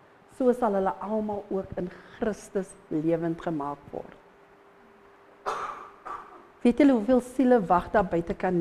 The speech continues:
net vir my en vir jou getuienis? Hoeveel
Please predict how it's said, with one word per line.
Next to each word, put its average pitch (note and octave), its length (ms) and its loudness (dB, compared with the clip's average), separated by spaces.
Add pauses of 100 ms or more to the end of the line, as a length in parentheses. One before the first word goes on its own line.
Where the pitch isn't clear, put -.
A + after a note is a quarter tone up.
net F#3+ 200 2
vir A3+ 160 -4
my F3 180 0 (140)
en F#3+ 180 2
vir G3 160 -2
jou E3 300 0
getuienis? F#3 640 0 (840)
Hoeveel D4+ 280 6